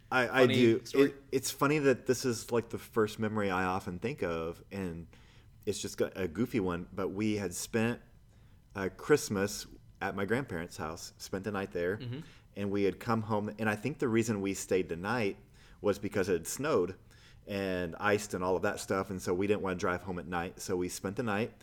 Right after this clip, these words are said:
Speaker 1: and then we drove home the next day, and it was a short drive, but we didn't wanna be out, uh, past dark, and so we drove home that next morning,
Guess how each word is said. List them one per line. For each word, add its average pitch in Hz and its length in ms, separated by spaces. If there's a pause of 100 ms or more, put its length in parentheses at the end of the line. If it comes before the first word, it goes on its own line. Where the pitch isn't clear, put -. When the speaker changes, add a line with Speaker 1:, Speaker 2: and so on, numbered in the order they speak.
(300)
Speaker 1:
and 92 100
then 104 100
we 92 160 (220)
drove 98 200
home 98 200
the 90 60
next 87 260
day, 101 240
and 82 80
it - 20
was 87 180
a 82 100
short 104 360
drive, 87 460 (500)
but 92 340 (220)
we 98 160
didn't 95 100
wanna 92 140
be 92 160
out, 87 240 (300)
uh, 82 200 (140)
past 82 260
dark, 98 240
and - 120
so 98 120
we 90 140
drove 101 320
home 101 380 (540)
that 92 200
next 95 280
morning, 92 580